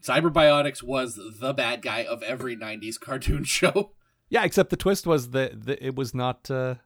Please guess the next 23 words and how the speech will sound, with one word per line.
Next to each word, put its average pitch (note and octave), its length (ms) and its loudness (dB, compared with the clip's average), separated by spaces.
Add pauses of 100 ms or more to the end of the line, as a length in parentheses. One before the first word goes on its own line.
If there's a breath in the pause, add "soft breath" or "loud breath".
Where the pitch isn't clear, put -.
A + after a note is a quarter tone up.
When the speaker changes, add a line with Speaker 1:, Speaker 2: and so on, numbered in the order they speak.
(360)
Speaker 2:
they C3 80 -2
were C#3+ 100 2
not D3 160 2
evil. D#3 300 -6
It - 60 -2
was - 60 2
Speaker 1:
No, E4 180 4
Speaker 2:
just - 100 0
Speaker 1:
they C4+ 60 0
were D4+ 80 2
Speaker 2:
like, - 80 2
Speaker 1:
just E3 100 -4
people - 280 2
Speaker 2:
uh, - 20 0
Speaker 1:
who D3+ 160 2
di-, D3+ 180 -4 (100)
who C#3 400 0
worked C#3 380 -2
in B2+ 140 -4
cyber E3 520 2
and C#3 220 0
biotics. - 680 -2 (260)
Speaker 2:
Yes, G2 380 -6